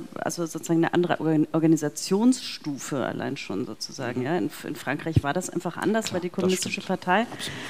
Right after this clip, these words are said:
Speaker 1: eine andere Rolle gespielt hat und es eine andere Verbindung gab und eben genau, also sozusagen der revolutionärste Moment ist genau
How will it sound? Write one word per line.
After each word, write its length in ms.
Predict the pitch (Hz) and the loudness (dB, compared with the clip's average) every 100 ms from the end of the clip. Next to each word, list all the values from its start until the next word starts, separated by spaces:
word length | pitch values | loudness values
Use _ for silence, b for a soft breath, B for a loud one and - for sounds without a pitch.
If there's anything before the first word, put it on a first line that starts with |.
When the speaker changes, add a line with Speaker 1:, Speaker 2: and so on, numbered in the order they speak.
| B B | B B
Speaker 1:
eine 240 | - 208 | 6 8
andere 220 | 170 208 | 8 6
Rolle 240 | 196 208 277 | 6 6 6
gespielt 400 | 247 - 247 247 | 2 2 4 6
hat 100 | 220 | 6
und 80 | 220 | 4
es 160 | - | 2
eine 80 | - | 2
andere 160 | 202 196 | 2 4
Verbindung 420 | 202 190 208 202 | 4 4 4 6
gab 220 | 190 180 | 6 6
und 320 | - 180 - - - | 2 0 -2 -14 -2
eben 180 | 180 190 | 4 6
genau, 380 | 185 175 170 202 | 6 8 6 6
also 240 | 202 165 | 2 0
sozusagen 260 | 175 - 175 | -2 4 6
der 140 | 170 | 6
revolutionärste 720 | 180 170 170 - 165 190 190 185 | 4 4 2 6 8 8 6 6
Moment 400 | 160 147 185 - | 8 8 6 4
ist 120 | - | 2
genau 280 | 180 165 | 4 6